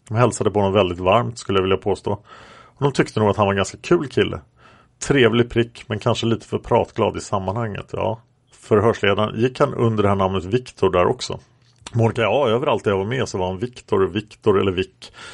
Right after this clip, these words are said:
som man ofta uttryckte sig själv som." Förhörsledaren: "Sen sa du att han omtalat att han varit väktare i olika bolag." Monica: "Ja, det pratade han väldigt mycket om.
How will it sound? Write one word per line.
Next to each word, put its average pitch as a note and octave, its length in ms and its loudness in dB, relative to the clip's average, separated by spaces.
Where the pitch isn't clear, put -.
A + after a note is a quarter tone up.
som - 160 -2
man G#2+ 100 2
ofta A2+ 260 0
uttryckte - 440 -4
sig - 120 -14
själv F#2 220 -6
som." F#2+ 320 -8
Förhörsledaren: A2+ 400 2
"Sen D#3 180 0
sa A#2 180 2
du G#2 60 2
att G2 100 -2
han - 120 -4
omtalat G2 500 -2
att - 40 -20
han F#2+ 120 -2
varit G2+ 220 0
väktare C3 500 -2
i - 20 0
olika F#2 220 -4
bolag." A#2 600 0
Monica: G2+ 320 -4
"Ja, C3 260 2
det D3+ 60 0
pratade A2 360 0
han F#2 80 -4
väldigt G2 260 0
mycket G#2 160 -10
om. F#2 180 -6